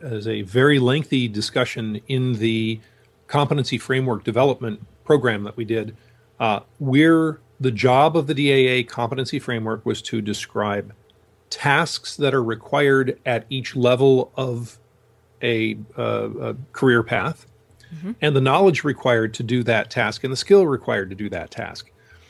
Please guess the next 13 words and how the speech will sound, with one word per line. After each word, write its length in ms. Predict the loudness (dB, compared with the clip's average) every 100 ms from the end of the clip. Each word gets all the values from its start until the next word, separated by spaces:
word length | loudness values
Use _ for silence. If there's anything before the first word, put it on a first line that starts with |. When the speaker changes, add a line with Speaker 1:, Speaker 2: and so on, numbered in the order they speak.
| _ _ _ -4
Speaker 1:
And 120 | 0
it 80 | 2
was 280 | 6 4 4
analysis, 720 | -4 -2 -2 -2 -6 -8 -6 -4
and 160 | -4
it 100 | -2
was 240 | 2 2 0
math, 460 | -4 -4 -8 -8
and 120 | -6
it 120 | -4 0
was 200 | 0 4
data 220 | 4 2
collection. 540 | -2 -4 -4 -6 -14